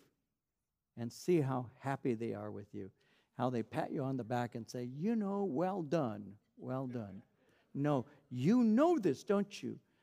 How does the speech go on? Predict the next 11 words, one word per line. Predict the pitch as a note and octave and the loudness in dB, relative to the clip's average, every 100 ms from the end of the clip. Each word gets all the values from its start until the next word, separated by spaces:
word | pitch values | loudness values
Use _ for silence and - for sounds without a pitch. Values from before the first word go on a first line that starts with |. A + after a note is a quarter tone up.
| _ - | _ -4
You | C3 A3 C4 C4 - | 2 4 4 2 0
are | C3+ D3 - | 2 2 2
under | F3+ G3 G#3+ G#3+ A#3+ A3+ - _ | 2 4 4 4 2 0 -12 _
so | - - - F4+ D#4 | -12 -6 4 6 8
much | B3 C#3+ - | 6 4 2
persecution, | D#3+ C#3 D3+ - D#3 C3+ G3+ - _ | 0 0 -4 -2 -2 0 -4 -4 _
you | - D#4+ | 6 8
don't | C#4 A#3+ | 8 6
even | B3+ C#4 | 4 2
realize | C#4+ D#4 C4 D#3+ B2+ | 6 6 6 6 4
it. | A#2+ | -4